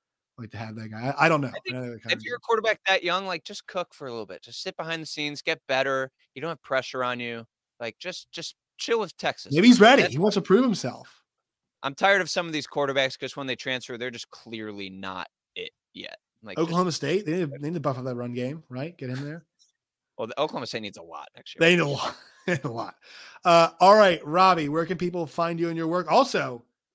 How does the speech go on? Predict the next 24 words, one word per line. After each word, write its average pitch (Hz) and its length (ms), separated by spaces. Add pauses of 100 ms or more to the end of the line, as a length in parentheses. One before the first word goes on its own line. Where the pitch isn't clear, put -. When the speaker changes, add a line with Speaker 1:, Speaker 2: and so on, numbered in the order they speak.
(240)
Speaker 1:
awesome 214 340
weekend 190 260
in 175 80
the 156 40
Big 156 180
twelve. 185 420
Baylor 175 280
obviously 165 340
losing 160 180
to 151 40
U 160 100
V 147 120
A, 185 120
but 175 120
then 185 140
fights 165 280
back, 170 260
beats 156 220
U 160 80
C 147 160
L 135 80
A 151 80
last 220 300
night. 254 300